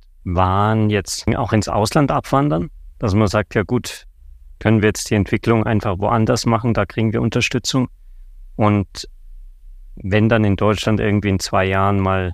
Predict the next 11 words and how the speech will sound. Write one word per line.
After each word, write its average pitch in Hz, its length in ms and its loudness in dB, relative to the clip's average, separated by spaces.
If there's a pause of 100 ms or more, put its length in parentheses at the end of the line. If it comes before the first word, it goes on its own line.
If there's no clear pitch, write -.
(120)
mal 95 200 2
so 104 200 0
weit 101 220 2
ist, 139 360 -2
dass, 110 240 0 (100)
dass 104 180 -2
da 104 180 2
wieder 104 260 2
ein, 98 380 2
ein 95 140 0
neues 98 340 0